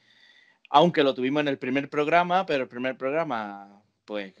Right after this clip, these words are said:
hicieron un poquito, por así decirlo, de conejillo de India. Y bueno, y ahora nos vamos a centrar un poco más en la carrera como de Josemi. Y bueno, vamos a empezar.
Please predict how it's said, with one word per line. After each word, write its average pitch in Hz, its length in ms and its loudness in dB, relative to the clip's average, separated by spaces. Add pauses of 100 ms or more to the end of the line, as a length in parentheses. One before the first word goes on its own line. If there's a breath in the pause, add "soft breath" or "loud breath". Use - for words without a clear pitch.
(100)
hicieron 127 380 2
un 120 80 -2
poquito, 117 460 0
por 110 120 0
así 113 180 -2
decirlo, 117 300 2
de 107 120 0
conejillo 110 380 -2
de 123 100 4
India. 139 340 -2 (720 soft breath)
Y 113 680 0
bueno, 101 260 0
y 98 100 -2
ahora 110 140 4
nos 120 100 -6
vamos 131 220 2
a 135 60 0
centrar 139 340 -4
un 139 80 -8
poco 135 200 -4
más 135 280 4
en 143 160 -4
la 127 120 0
carrera 117 460 -6
como 120 440 -12
de 117 360 -2
Josemi. 135 500 -4 (720 soft breath)
Y 156 380 8
bueno, 175 360 0 (420)
vamos 170 320 2
a - 20 6
empezar. 214 540 0